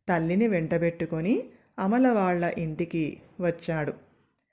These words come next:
అసలు విషయం ఆమెకు అప్పుడు తెలిసింది. లోగడ సుదర్శనం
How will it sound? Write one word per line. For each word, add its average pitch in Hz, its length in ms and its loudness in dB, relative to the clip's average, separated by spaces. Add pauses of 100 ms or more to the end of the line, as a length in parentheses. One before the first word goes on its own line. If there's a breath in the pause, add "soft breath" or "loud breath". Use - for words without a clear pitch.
(440)
అసలు 262 320 2
విషయం 208 540 2
ఆమెకు 160 680 -2 (280)
అప్పుడు 190 340 0
తెలిసింది. 160 680 -2 (460)
లోగడ 185 640 2 (360)
సుదర్శనం 196 760 -2